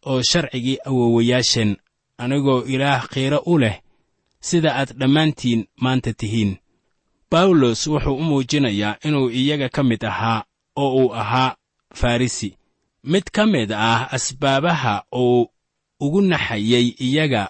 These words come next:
waxay ahayd inuu garanayay fikirradooda ama waxa qofka Farrisiga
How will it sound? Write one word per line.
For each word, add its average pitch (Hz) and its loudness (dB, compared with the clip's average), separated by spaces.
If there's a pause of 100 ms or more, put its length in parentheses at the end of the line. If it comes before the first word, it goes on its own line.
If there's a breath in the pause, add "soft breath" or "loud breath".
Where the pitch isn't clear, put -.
(120)
waxay 127 -4
ahayd 123 -2
inuu 151 0
garanayay 117 -2
fikirradooda 123 -2
ama 127 0
waxa 131 0
qofka 135 -2
Farrisiga 123 -2